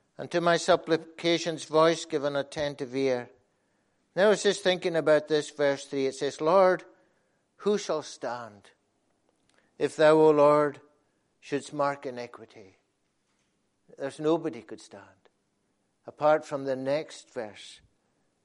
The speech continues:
"But yet with thee forgiveness is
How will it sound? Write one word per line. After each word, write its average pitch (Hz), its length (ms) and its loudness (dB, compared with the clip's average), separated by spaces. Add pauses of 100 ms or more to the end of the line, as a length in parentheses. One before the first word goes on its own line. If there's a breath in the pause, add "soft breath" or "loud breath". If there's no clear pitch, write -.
(380)
"But 123 180 -6
yet 151 360 -2
with 135 260 -10
thee 135 480 -6 (420)
forgiveness 139 840 -4
is 104 460 -18